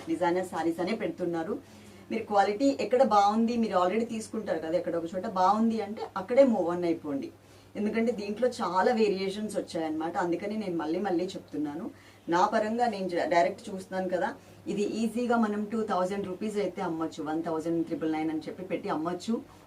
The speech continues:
కానీ నాకు, మీకు తెలుసు కదా, మార్జిన్ నేను అంత వేసుకోను. కాబట్టి, ఆ, నా రెగ్యులర్ మార్జిన్ ఏదైతే ఉందో అదే వేసుకొని నేను చెప్తున్నాను.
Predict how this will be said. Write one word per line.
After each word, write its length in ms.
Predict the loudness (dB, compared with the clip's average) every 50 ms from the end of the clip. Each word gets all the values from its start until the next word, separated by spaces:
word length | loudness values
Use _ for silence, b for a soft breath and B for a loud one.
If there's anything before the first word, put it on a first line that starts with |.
| B 0
కానీ 180 | 2 2 4 4
నాకు, 500 | 2 0 -2 -2 -4 -2 -2 -2 -2 -4 -8 B B B B B -12 -8
మీకు 200 | -6 -6 -4 -2
తెలుసు 260 | 0 0 0 -2 0 0
కదా, 120 | 2 2 4
మార్జిన్ 420 | 4 6 4 4 4 4 2 2
నేను 140 | 2 2 -2
అంత 180 | -4 -4 -4 -2
వేసుకోను. 580 | -2 -2 -2 -4 -6 -6 -6 -4 -4 -6 -8 -10 -12 -14 -6 -2
కాబట్టి, 440 | 0 0 0 0 -2 -2 -6 -6 -6 -2 0
ఆ, 140 | 2 2 2
నా 280 | 4 6 6 6 6 4
రెగ్యులర్ 340 | 2 0 0 2 4 4
మార్జిన్ 360 | 4 4 2 2 0 -4 -4 -2
ఏదైతే 360 | 0 0 0 -2 -2 -4 -4
ఉందో 220 | -4 -4 -2 0
అదే 260 | 0 2 2 2 0
వేసుకొని 360 | 0 0 -4 -4 -4 -4 -4 -2
నేను 140 | -2 -2
చెప్తున్నాను. 520 | -4 -4 -8 -10 -10 -10 -10 -10 -10 -12